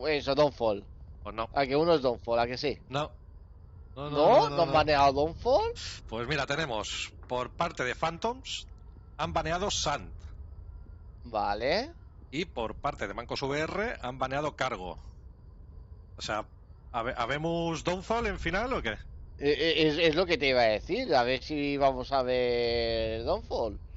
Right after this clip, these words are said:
Speaker 2: Pues en toda la temporada no lo hemos visto. Por cierto, el tercer mapa tenemos Subway y los locales, eh, Marchok.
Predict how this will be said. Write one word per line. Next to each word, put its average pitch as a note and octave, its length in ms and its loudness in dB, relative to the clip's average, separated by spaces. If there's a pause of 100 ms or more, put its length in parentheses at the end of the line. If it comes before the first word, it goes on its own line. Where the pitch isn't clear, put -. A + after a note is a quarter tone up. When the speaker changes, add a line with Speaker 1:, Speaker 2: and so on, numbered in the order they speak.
(120)
Speaker 2:
Pues A2 200 -10 (160)
en A2 140 -14
toda A2+ 240 -2
la B2 100 0
temporada B2 440 -2
no D#3+ 80 -4
lo C3+ 80 -2
hemos A#2+ 140 -4
visto. C#3+ 240 -2
Por A2 140 -4
cierto, A#2 500 -4
el G#2 340 -6
tercer A#2+ 360 -4
mapa C3 260 -2
tenemos A#2+ 480 -4
Subway F#3 460 -4 (420)
y C#3+ 160 -4
los B2+ 160 -2
locales, B2 640 -2
eh, G#2+ 360 -4
Marchok. - 480 -8